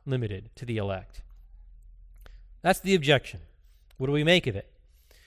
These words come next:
Well, in the first place, some commentators offer the response that it may not have been that Jesus was praying for the forgiveness of sins unto salvation,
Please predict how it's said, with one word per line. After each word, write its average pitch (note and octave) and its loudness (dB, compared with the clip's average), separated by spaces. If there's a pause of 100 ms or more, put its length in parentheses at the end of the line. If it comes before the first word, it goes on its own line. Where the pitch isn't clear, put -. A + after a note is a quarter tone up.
(240)
Well, D3+ 6
in F#3 2
the F3 0
first C#4+ 4
place, B2+ 2
some C4+ 2
commentators F#3 2
offer F3+ 4
the D#3+ 0
response D3 2
that C#3+ 4 (340)
it F3 0
may A#3+ 4
not G3+ 6
have E3 4
been C3+ 4
that D3 -4
Jesus D3 -2
was D3+ -2
praying D3 2
for D3+ -2
the C#3 0
forgiveness C#3+ -4
of C3 -6
sins D#3+ -4
unto D3+ -4
salvation, C#3+ 0